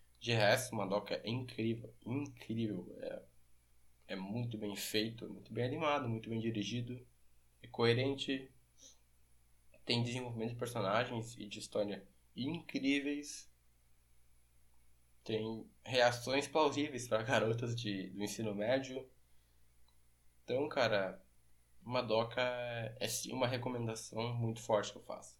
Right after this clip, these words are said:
Vejam Madoka. Se você viu até aqui e não tinha visto com todos os spoilers, veja igual. Vale a pena. Vale a pena. Madoka é uma experiência, de certo modo. É uma experiência diferente.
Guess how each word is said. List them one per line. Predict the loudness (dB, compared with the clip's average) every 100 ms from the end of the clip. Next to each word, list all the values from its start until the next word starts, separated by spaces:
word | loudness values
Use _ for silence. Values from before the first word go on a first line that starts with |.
| -20
Vejam | -4 2 4 2 -4
Madoka. | -6 -8 -10 -20 _ _ _ _ _ _ _ -20 -20 -20 -20 -20 -12
Se | -6 -4
você | -2 0 0
viu | 0 -2
até | 0
aqui | -2 -2 -2 0
e |
não | 0 0
tinha | 0 0
visto | 2 -2 -4 -10
com | -6
todos | -4 -2
os | -4
spoilers, | 0 4 4 0 -12 -20 -16
veja | -2 2 2 2 -2 -2 -4
igual. | 2 4 4 -2 -16 -18
Vale | 4 8 8 4
a | -4
pena. | -4 -6 -8 -18 _ _ -20 _ -20 -20
Vale | 0 4 4
a | 0
pena. | -8 -14 -18 -20 _ _ _ -20 -6
Madoka | 2 4 8 6 8 6 4 2
é | 0
uma | 0 -2
experiência, | 2 4 4 2 -2 -6
de |
certo | -2 -4 -2
modo. | -6 -8 -12 -18 -20 -20 -20 _ -20 _ -8
É |
uma | -6
experiência | -4 -2 0 0 -2
diferente. | -2 2 2 2 -2 -6 -6